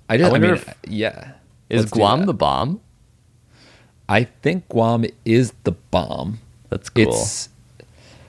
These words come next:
Speaker 1: north. I'm trying to see where it is. Wow, it's so far away. That's crazy. It's,
Speaker 2: Where's
Speaker 1: like, fucking
Speaker 2: Guam?
Speaker 1: twice as, it's twice as far away as Hawaii.
Speaker 2: Really? I, you
Speaker 1: It's
Speaker 2: could have told me it
Speaker 1: basically,
Speaker 2: was
Speaker 1: it's
Speaker 2: right
Speaker 1: in the
Speaker 2: off Florida,
Speaker 1: Philippines.
Speaker 2: and I would have been like, "That makes sense for Guam."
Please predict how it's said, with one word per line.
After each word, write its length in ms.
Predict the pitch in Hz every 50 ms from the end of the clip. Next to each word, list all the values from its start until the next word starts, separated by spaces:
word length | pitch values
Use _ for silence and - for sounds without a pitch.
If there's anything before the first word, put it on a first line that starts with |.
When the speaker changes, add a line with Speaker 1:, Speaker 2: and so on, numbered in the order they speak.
| - _ - -
Speaker 1:
north. 280 | 127 101 107 131 135 - - - - - - _ - -
I'm 80 | - 120
trying 160 | - 190 226
to 60 | 220
see 160 | - - 139
where 160 | 131 117 110 107
it 60 | 113
is. 140 | 117 - -
Wow, 280 | 98 113 135 143 104 -
it's 100 | - -
so 180 | - 139 139
far 260 | 139 - - 135 117 107
away. 600 | 95 85 85 104 135 180 196 156 - - 123 - - _ -
That's 140 | 127 -
crazy. 640 | - - - - - 120 143 180 185 131 95 73 71
It's, 200 | - - - -
Speaker 2:
Where's 240 | 104 113 151 165 151
Speaker 1:
like, 80 | 120 98
fucking 160 | 127 107 98
Speaker 2:
Guam? 220 | 104 104 113 131 135
Speaker 1:
twice 360 | - - 139 147 160 - -
as, 220 | 160 147 - - _ _ _ - - _ - - - _ _ _ -
it's 380 | 131 120 - - - - - - - -
twice 280 | - - 123 131 131
as 120 | 139 127 -
far 160 | - 135 135
away 220 | 127 123 123 123
as 120 | 127 117 -
Hawaii. 600 | 117 113 101 92 104 127 165 - - - - - _ _ _ _ _ _
Speaker 2:
Really? 560 | - - 131 220 262 156 90 73 65 82 92 - _ _ _ - -
I, 100 | - 113
you 200 | 117 131 135 135 135
Speaker 1:
It's 60 | -
Speaker 2:
could 120 | - -
have 100 | 139 135
told 160 | - 139 131
me 80 | 135 127
it 20 |
Speaker 1:
basically, 40 | 117
Speaker 2:
was 100 | 110 101
Speaker 1:
it's 60 | 135 107
Speaker 2:
right 60 | 110
Speaker 1:
in 40 | 113
the 60 | 110
Speaker 2:
off 120 | 101 - -
Florida, 380 | - 185 190 107 120 117 95
Speaker 1:
Philippines. 100 | 78 71 73 78
Speaker 2:
and 80 | 82
I 40 | 85
would 140 | 87 87 85
have 80 | 82
been 120 | 82 80 78
like, 220 | 76 67 - -
"That 120 | 95 120 127
makes 220 | 113 87 - -
sense 240 | - - 62 55 -
for 140 | - - 64
Guam." 600 | - - 69 67 60 65 55 50 50 50 50 95